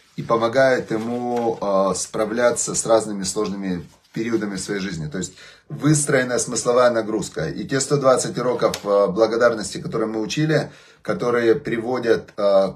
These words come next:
к благодарности через стопроцентную веру в Бога и вера в то, что Бог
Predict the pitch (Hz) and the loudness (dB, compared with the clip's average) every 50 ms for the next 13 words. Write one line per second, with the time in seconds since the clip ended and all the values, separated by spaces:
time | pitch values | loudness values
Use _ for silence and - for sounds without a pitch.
0 | - - 113 107 107 107 104 101 92 - - _ _ _ _ _ _ - 95 110 | -4 -2 0 2 2 2 0 -2 -4 -8 -14 _ _ _ _ _ _ -2 2 4
1 | 113 110 113 120 135 131 127 120 117 - - - 98 - - 110 107 104 - - | 4 4 4 4 4 4 4 2 -2 -6 -6 -8 -8 -6 -4 -4 -2 -4 -4 -4
2 | - - - _ _ - - - - - 143 143 135 127 123 - 123 117 95 - | -8 -8 -10 _ _ -10 -10 -4 0 0 0 2 0 -2 -2 -2 -2 -4 -4 -6
3 | 117 110 107 107 117 117 113 113 107 98 95 95 113 117 117 101 101 90 85 82 | -6 -6 -6 -4 -2 2 2 2 2 2 -2 -2 -2 -2 0 0 0 0 0 -2
4 | 76 - - 104 92 101 113 113 113 110 101 - - 123 113 110 - - 107 98 | -4 -8 -8 -6 -4 0 2 2 4 2 0 -2 -4 -4 -4 -4 -4 -4 -6 -4
5 | 98 113 113 110 - - | 0 2 2 2 0 -4